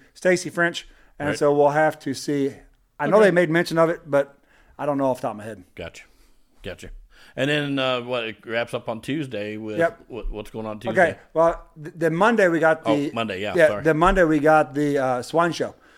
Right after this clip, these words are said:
Speaker 1: And she, usually the swine show, that's, uh, the horse show and the swine show is on Monday.
Speaker 2: Okay.
Speaker 1: And, I mean, that thing's, the, between both of them, they're, they're both powerhouses by themselves.
Speaker 2: Right.
Speaker 1: Um, swine show, I mean, usually, man, we have m-,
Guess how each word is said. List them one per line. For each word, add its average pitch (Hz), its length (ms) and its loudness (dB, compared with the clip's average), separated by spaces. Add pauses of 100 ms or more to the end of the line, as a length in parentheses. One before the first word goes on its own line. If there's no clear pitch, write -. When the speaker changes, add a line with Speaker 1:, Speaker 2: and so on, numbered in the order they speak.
(300)
Speaker 1:
And 147 220 2
she, 160 160 -2
usually 147 460 0
the 135 60 -4
swine 156 220 2
show, 131 200 0
that's, 151 280 0 (120)
uh, 143 200 0
the 127 80 -8
horse 175 220 -2
show 185 240 -2
and 147 80 -4
the 127 40 -8
swine 156 280 -2
show 139 220 -4
is 127 100 -8
on 123 160 -4
Monday. 165 320 -2 (200)
Speaker 2:
Okay. 131 220 -8 (180)
Speaker 1:
And, 151 280 0
I - 20 -2
mean, 143 100 -2
that 160 180 4
thing's, 135 360 -4 (280)
the, 156 180 0
between 156 540 -2
both 160 200 4
of 135 100 -4
them, 151 220 4
they're, 147 280 6 (100)
they're 147 180 2
both 139 200 0
powerhouses 135 580 -2
by 127 140 -2
themselves. 110 480 -6
Speaker 2:
Right. 90 220 -6 (180)
Speaker 1:
Um, 131 460 0 (680)
swine 156 300 4
show, 135 220 2
I - 20 0
mean, 123 240 -8 (480)
usually, 156 540 2 (140)
man, 139 180 -4
we 156 80 0
have 127 180 -2
m-, 117 220 -12